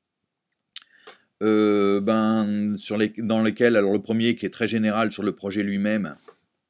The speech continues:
où on peut faire apparaître, enfin on peut configurer un certain nombre de choses, euh, sur, euh, où est-ce que les fichiers vont être générés, donc les fichiers construits.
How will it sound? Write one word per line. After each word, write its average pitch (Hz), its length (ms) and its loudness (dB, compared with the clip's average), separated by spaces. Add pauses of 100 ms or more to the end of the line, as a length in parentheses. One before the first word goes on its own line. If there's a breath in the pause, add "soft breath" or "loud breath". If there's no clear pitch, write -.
(540)
où 90 120 -8
on 87 60 -8
peut 92 160 -6
faire 87 260 -10
apparaître, 90 580 -10
enfin 85 180 -14
on 80 80 -12
peut 90 120 -8
configurer 95 500 -6
un 87 80 -8
certain 90 260 -12
nombre 85 120 -8
de 82 120 -8
choses, 196 440 -6 (960 loud breath)
euh, 78 960 -8
sur, 98 460 -4
euh, 82 300 -2
où 87 180 0
est-ce 92 180 -2
que 95 100 -8
les 85 220 -4
fichiers 90 680 -4
vont 85 220 -8
être 87 240 -10
générés, 92 440 -4
donc 104 180 -8
les 90 80 -12
fichiers 82 320 -14
construits. 123 640 -8